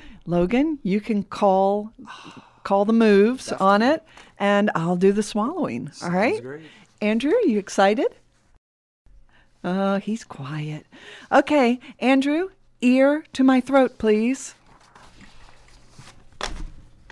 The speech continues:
Speaker 2: And Andrew has his ear up to the neck area as Elaine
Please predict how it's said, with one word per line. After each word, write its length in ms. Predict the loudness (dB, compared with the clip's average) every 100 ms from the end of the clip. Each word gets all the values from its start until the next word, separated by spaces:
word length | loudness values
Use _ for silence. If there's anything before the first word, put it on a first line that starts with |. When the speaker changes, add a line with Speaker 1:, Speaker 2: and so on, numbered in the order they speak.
| -20 -20 -20 -20 -20 -20 _ _ _ _ _ _ _ _ -20 _
Speaker 2:
And 520 | -6 -4 -2 -4 -6
Andrew 320 | -6 -8 -6 -4
has 340 | -2 -4 -6
his 240 | -6 -8 -6
ear 280 | -6 -4 -4
up 220 | -8 -10
to 340 | -12 -6 -6 -6
the 120 | -6
neck 260 | -4 -4
area 300 | -6 -6 -6 -6
as 180 | -8
Elaine 600 | -8 -8 -8 -8 -8 -10